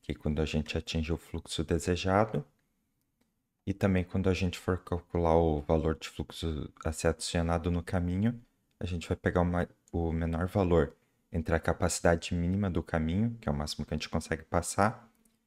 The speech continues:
e o que ainda falta pra passar, ou seja, o fluxo desejado menos o atual.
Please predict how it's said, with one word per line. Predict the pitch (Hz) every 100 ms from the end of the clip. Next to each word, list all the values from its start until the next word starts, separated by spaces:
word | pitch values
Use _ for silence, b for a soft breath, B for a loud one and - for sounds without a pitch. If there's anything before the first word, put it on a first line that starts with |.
| _ _ _ _ -
e |
o | 92
que | - - 98 98
ainda | 92 90 95
falta | 98 - 90 92 -
pra | 110 -
passar, | 95 95 92 - 82 67 -
ou |
seja, | 78 80 71 69 - _ _ _
o | -
fluxo | - 82 - 82
desejado | 82 82 85 87 82 80 87
menos | 87 90 85
o | 95
atual. | 98 - 92 73 71